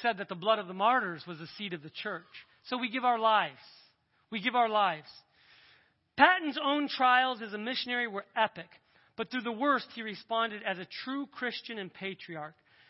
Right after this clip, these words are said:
He dealt with superstitions, with savagery, and with heart-wrenching sorrow, ever persevering with a Job-like trust in the sovereign will of God. With valor, he faced circumstances difficult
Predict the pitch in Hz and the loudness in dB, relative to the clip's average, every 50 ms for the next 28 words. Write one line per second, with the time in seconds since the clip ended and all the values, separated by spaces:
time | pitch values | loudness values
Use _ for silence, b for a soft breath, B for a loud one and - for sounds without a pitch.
0 | b b b b b b b b b b b _ _ _ _ _ _ - 254 254 | b b b b b b b b b b b _ _ _ _ _ _ -4 -2 2
1 | 208 262 294 311 349 311 262 233 - - 277 262 - 226 208 - - - - 285 | 4 6 6 6 4 0 -4 -6 -4 -4 -4 -4 -4 -4 -8 -8 -8 -8 -4 -2
2 | 302 277 - - 311 302 285 220 190 196 180 - - - - 254 262 269 254 247 | -2 -2 -2 -4 -4 -6 -6 -8 -8 -10 -12 -12 -6 0 2 4 4 4 2 0
3 | 262 220 190 226 262 262 262 254 - 220 208 202 196 - - - 240 240 247 247 | -6 -8 -8 -10 -8 -8 -8 -8 -8 -8 -8 -8 -10 -8 -4 -2 -2 -2 -2 -2
4 | 220 208 214 202 - 208 196 165 - - 196 190 185 180 170 160 151 - _ b | -4 -6 -6 -6 -8 -12 -14 -14 -10 -6 -4 -4 -4 -4 -6 -8 -12 -14 _ b
5 | b b b b b b b - 254 269 294 302 - - 285 294 269 - 294 226 | b b b b b b b 4 4 4 4 0 -2 0 -2 -2 -2 -4 -8 -8
6 | 196 220 214 214 214 208 196 185 180 185 160 131 - 190 233 247 254 262 233 190 | -4 -4 -2 -2 -4 -4 -6 -8 -8 -8 -10 -6 -2 -2 0 0 0 -2 -6 -4
7 | 202 208 214 220 214 _ - - - 220 208 185 - - - 202 190 175 - - | -2 0 0 -2 -2 _ -12 -6 -2 -2 -2 -2 -4 -10 -16 -14 -12 -12 -8 -4
8 | - 196 190 190 175 185 175 165 175 175 170 156 143 147 170 156 147 143 - B | 0 0 0 0 -2 -4 -8 -8 -8 -8 -10 -10 -8 -6 -4 -4 -4 -6 -10 B
9 | B B B B B B B 247 262 220 220 185 160 151 262 269 285 294 302 294 | B B B B B B B 0 0 0 -2 -2 4 8 8 10 10 8 6 6
10 | 277 262 240 185 214 240 - - 240 233 220 180 - - - 226 208 - 214 196 | 4 2 0 0 -2 -6 -4 -2 -2 -2 -2 -4 -8 -8 -8 -8 -8 -8 -10 -12
11 | - - - 214 202 180 - 190 170 135 131 262 277 - 320 - - 277 254 240 | -10 -8 -8 -8 -8 -8 -10 -14 -14 -10 -6 -6 -6 -6 -6 -4 0 0 0 0